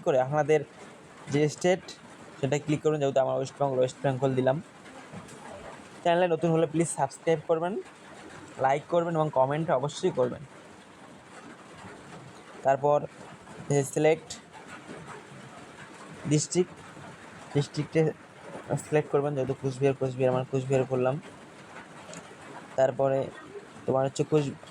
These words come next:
কুচবিহার ওয়ান না টু, মানে আপনাদের যে সাব এরিয়া সেটা ক্লিক করবেন। তারপর এখানে আপনাদের জিপি সিলেক্ট করবেন। আমি প্রথমত,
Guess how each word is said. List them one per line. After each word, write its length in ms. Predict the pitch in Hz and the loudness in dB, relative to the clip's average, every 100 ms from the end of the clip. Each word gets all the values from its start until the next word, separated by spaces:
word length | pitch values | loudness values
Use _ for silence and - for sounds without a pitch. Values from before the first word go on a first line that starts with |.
| - - | -16 -12
কুচবিহার 400 | - 156 143 160 | 2 2 6 6
ওয়ান 220 | 143 143 147 | 6 4 2
না 160 | 143 | -4
টু, 220 | 139 143 | -4 -6
মানে 200 | 139 135 | -4 0
আপনাদের 340 | 135 151 147 143 | 2 2 0 2
যে 220 | 147 135 - - - - - - | 2 2 -2 -18 -18 -18 -12 2
সাব 200 | 143 139 | 4 4
এরিয়া 340 | 143 143 165 - - - - - | 4 4 2 0 -18 -18 -18 -16
সেটা 220 | - 139 139 - - - - - - - - - - | 0 0 0 -6 -20 -18 -18 -16 -16 -16 -16 -16 -4
ক্লিক 160 | 143 | -2
করবেন। 420 | 135 143 135 160 269 - - - - - - - - - - - - | 2 2 2 -2 -6 -12 -20 -16 -16 -16 -20 -20 -20 -18 -18 -16 -2
তারপর 400 | 135 131 135 135 131 - - - - | 0 2 4 2 0 -16 -18 -18 -6
এখানে 380 | 135 156 147 143 - - - - - | -2 2 2 0 -2 -14 -20 -20 -4
আপনাদের 580 | - 139 151 147 147 135 - - 147 151 131 | 0 2 2 4 4 2 -6 -4 2 2 4
জিপি 320 | 156 165 190 | 4 4 4
সিলেক্ট 360 | 170 156 - | 4 0 0
করবেন। 300 | 147 139 143 190 - - - - - - - - - - - - - - - - - - - - 190 - - 262 - - - - 180 - - - - - - - - | 0 4 2 0 -10 -18 -18 -18 -18 -18 -18 -16 -16 -16 -16 -16 -16 -18 -18 -20 -18 -18 -16 -14 -14 -14 -14 -14 -16 -18 -18 -18 -18 -18 -18 -18 -18 -18 -18 -16 0
আমি 160 | 160 | 2
প্রথমত, 380 | 160 170 165 156 | 4 4 4 0